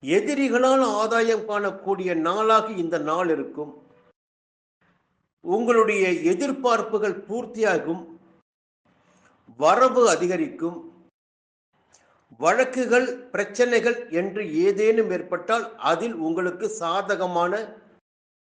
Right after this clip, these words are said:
நிலை உண்டாகும். இறையருளும் உங்களுக்கு பரிபூர்ணமாக இந்த நாளில் கிடைக்கும்.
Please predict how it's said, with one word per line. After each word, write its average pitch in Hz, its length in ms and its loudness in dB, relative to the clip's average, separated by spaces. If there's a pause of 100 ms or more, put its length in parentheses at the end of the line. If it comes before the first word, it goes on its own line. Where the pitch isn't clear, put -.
(220)
நிலை 180 260 2
உண்டாகும். 160 540 0 (1500)
இறையருளும் 214 760 2 (1200)
உங்களுக்கு 214 440 4 (180)
பரிபூர்ணமாக 220 920 0
இந்த 165 120 -4
நாளில் 165 300 -2
கிடைக்கும். 151 420 -6